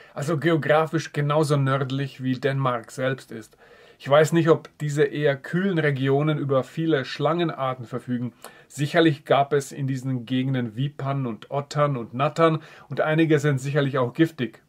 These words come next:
Aber eine ganze Grube voller giftiger Schlangen in Northumbria zu haben, erschien mir immer ein wenig abwegig und geradezu schwer umsetzbar.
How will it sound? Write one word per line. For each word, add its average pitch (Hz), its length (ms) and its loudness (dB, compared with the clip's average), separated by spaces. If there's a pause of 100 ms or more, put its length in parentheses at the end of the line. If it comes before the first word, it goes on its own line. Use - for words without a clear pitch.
(580)
Aber 226 160 2
eine 151 180 2
ganze 139 320 -2
Grube 139 500 0
voller 135 300 -4
giftiger 127 540 -6
Schlangen 147 560 -4
in 131 180 -6
Northumbria 139 680 0
zu 139 180 -4
haben, 143 380 2 (720)
erschien 147 340 -4
mir 147 120 0
immer 147 240 0
ein 127 180 -2
wenig 131 500 -4 (580)
abwegig 135 640 0
und 127 120 -4
geradezu 127 500 -2
schwer 127 400 -2
umsetzbar. 123 720 -2